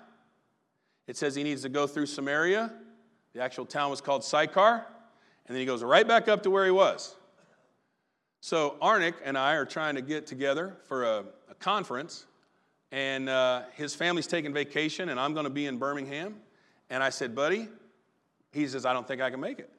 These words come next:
I said, "Birmingham's right on the way to where you're going on vacation." Like, it's right on the way. And all of a sudden, all of a sudden we had possibilities, right? It's not, "We're going to Denver, <laughs> and Birmingham's right on the way,"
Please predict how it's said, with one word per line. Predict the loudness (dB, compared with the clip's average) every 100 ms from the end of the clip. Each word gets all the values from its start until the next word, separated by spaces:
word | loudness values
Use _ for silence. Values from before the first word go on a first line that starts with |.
| -14
I | -10
said, | -8 -6
"Birmingham's | -4 -2 -4 -6 -4
right | -2 -2
on | -2
the | -4
way | -4 -4 -8 -16 _ _
to | -8
where | -2
you're | -2 -2
going | -6
on | -8 -8
vacation." | -10 -10 -12 -16 -20 _ _ _ _ _ _ _ 0
Like, | 2 2
it's | 0
right | 2 6 6
on | 4 0
the | 0
way. | 0 0 -2 -12 -20 _ _ _ _ _ 0
And | 6
all | 8
of | 6
a |
sudden, | 2 6 6 6 0 -8 -16 _ 6
all | 6
of |
a | 6
sudden | 2 2 4
we |
had | 2 2
possibilities, | 0 0 -4 -4 -4 -8 -18 -20 _ _ _ _
right? | -14 -14 -16 -20 -12
It's | -6 -4 -2
not, | 2 4 6 4 2 -10 -20 _ _
"We're | -2
going | 2 2
to | 2
Denver, | 2 2 2 2 2 -2 -16 -20 -20 -20 _
<laughs> | _ _ _ _
and | -6 -6 0
Birmingham's | 4 4 4 0 0
right | 2 2
on | 2
the | 4
way," | 2 2